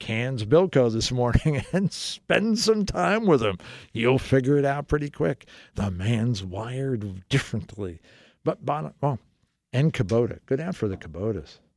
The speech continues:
I'm so tempted. Oh, just to dig around with, oh, they're so much fun. Six one zero, seven two zero, seven nine hundred. Susie Orman, oh for three. Strikes out. Baseball season in full swing. She strikes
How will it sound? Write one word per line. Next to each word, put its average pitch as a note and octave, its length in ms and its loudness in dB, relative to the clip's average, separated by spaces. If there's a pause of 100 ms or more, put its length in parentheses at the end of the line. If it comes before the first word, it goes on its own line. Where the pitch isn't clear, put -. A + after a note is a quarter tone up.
(400)
I'm F2+ 100 -8
so - 240 -2
tempted. - 460 -6 (200)
Oh, A2+ 360 -4 (160)
just - 240 -10
to F2+ 80 -8
dig F2+ 280 -6
around F#2+ 280 -4
with, F#2+ 260 -6
oh, - 160 -20 (140)
they're F#2+ 100 -10
so - 220 -10
much D#2 220 -12
fun. C#2 200 -20 (800)
Six - 320 6
one F#3 240 6
zero, D3 380 4
seven C#3+ 340 0
two C#3 200 -2
zero, B2+ 300 0
seven B2+ 420 -4
nine A#2+ 200 -4
hundred. A#2+ 300 -4
Susie C3 380 -4
Orman, B2 500 -2
oh C3 240 0
for B2+ 180 -2
three. A#2+ 300 -2
Strikes E3+ 720 -4
out. C#3+ 380 -6
Baseball C3 400 -6
season B2+ 440 -6
in A#2 100 -6
full B2 200 -6
swing. A2 400 -6 (400)
She D3 580 -2
strikes A#2 520 -6